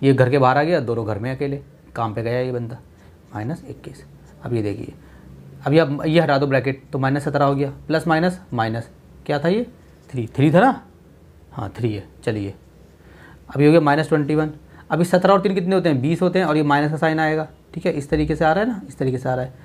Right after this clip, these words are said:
अब क्या करेंगे? अब मल्टीप्लाई करेंगे, माइनस ट्वेंटी वन मल्टीप्लाई, अब ये माइनस बीस,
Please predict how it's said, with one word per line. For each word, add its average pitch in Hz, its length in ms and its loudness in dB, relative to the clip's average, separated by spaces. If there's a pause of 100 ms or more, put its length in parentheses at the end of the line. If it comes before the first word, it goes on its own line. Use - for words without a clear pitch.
(240)
अब - 100 -6
क्या 185 140 4
करेंगे? 190 260 4
अब 160 140 -2
मल्टीप्लाई 143 340 2
करेंगे, 156 200 0
माइनस 147 340 0
ट्वेंटी 160 240 2
वन 196 220 2
मल्टीप्लाई, 147 480 0
अब 220 260 -10
ये 147 80 -2
माइनस 139 400 -2 (120)
बीस, - 300 -14